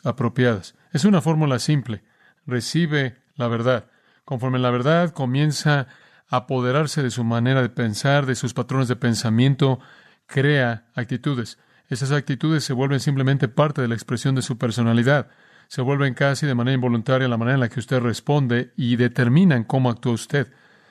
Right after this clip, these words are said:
Entonces, Pedro aquí está hablando de actitudes. Y él nos da en la última parte de esta pequeña y maravillosa epístola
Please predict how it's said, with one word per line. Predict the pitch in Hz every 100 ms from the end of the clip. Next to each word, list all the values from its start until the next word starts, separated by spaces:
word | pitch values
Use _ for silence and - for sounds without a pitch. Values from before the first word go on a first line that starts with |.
| _
Entonces, | 131 131 139 123
Pedro | 170 208
aquí | 165 151
está | -
hablando | 135 131
de | 135
actitudes. | 117 139 123 170 131 - - _ _ - _
Y | -
él | 151
nos | 165 131
da | 135
en | 135
la | 131
última | 135 139 120
parte | 147 151 139
de | 123 131
esta | - 135 123 113 - _ _
pequeña | 123 117 151 156
y | 127
maravillosa | 117 113 117 127 143
epístola | - 139 127 120 117 127